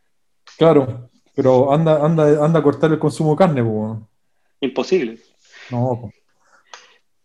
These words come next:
Speaker 1: Pero, claro, lo que pasa con las emisiones de C O dos o los de gas efecto invernadero, como duran tanto en la atmósfera, al final se terminan mezclando en todo el planeta. Entonces, no se, no se concentran en un solo lugar.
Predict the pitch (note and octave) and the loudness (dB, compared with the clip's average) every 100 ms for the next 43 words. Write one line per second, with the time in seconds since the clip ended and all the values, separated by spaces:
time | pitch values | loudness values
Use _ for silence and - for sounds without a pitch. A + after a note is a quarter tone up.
0 | _ _ _ _ _ _ E3+ D#3+ E3 F3 | _ _ _ _ _ _ 2 6 6 4
1 | F3 - F3+ D3+ D3+ D3 C#3+ F3 F#3 E3 | 2 4 6 6 6 4 4 2 2 2
2 | E3 D#3 D3 F3+ F3+ D#3 D3 E3 D3+ D3 | 2 0 0 0 2 0 -2 2 4 6
3 | D3 D#3+ D#3+ C#3 C3 B2+ C3 B2 C#3+ - | 4 4 4 4 4 2 2 2 0 -2
4 | C#3+ D3+ C#3 C3 C3+ D#3 D3 B2+ B2 - | -4 -2 -2 2 2 2 2 0 -2 -6
5 | C3 F3 E3+ - F#3 G3+ G3 F#3 E3+ F#3 | 2 4 4 4 4 6 4 2 4 4
6 | G3+ D#3 D3+ F3+ - - - C3 D3 D#3 | 4 2 0 0 -8 -20 -4 -2 2 2
7 | E3 D#3+ C#3+ D3+ D#3 D3 A#2+ C3 D3+ D3 | 2 2 2 2 2 0 -2 2 2 2
8 | B2 C3 C#3 C3+ C#3+ D3+ A#2 G#2 - _ | -2 0 0 0 0 0 -2 -6 -12 _
9 | _ _ _ _ _ _ _ B2 A#2+ D3 | _ _ _ _ _ _ _ -12 -4 -4
10 | - C3+ C3 C#3 A#2+ D#3+ E3+ F3 C#3 - | -2 -2 -2 -2 -2 0 0 2 0 2
11 | F#3 G3 F3+ F3+ E3+ E3+ E3+ E3 D#3+ D3+ | 2 4 4 2 2 0 -2 -2 -2 0
12 | B2 A#2+ | -2 -2